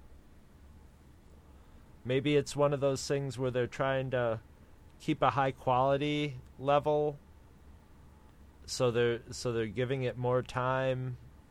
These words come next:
but they have to fiddle around with how they release it. Or may-, you know, I don't know. I think it's a lot like comics where, um,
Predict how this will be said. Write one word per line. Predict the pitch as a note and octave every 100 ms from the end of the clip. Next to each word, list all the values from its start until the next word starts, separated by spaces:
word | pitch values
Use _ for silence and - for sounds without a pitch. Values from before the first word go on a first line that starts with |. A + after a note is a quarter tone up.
| - - - - - - -
but | G2+ A2+
they | A#2+
have | A#2 A#2+ -
to | A2 G#2
fiddle | - C3 B2
around | A#2 A#2 A#2+ A#2+
with | A2+ G#2
how | A#2 A#2
they | A2+ G#2+
release | G2+ G2 G#2 A#2+ -
it. | B2+ B2 - - - - - - - - - - - - - - -
Or | G#2+
may-, | C3+ C#3+
you | D3+ D3
know, | C3 B2 A#2 - - - - -
I | A3
don't | C#4
know. | C4+
I | D#3 D#3
think | - A3
it's | A#3 -
a |
lot | F#3+ F3+ D#3+
like | E3 -
comics | D#3 E3 D#3+ A#2 -
where, | B2+ C3 C3 B2+ B2 - - - - - - - -
um, | C3 B2+ A#2 A2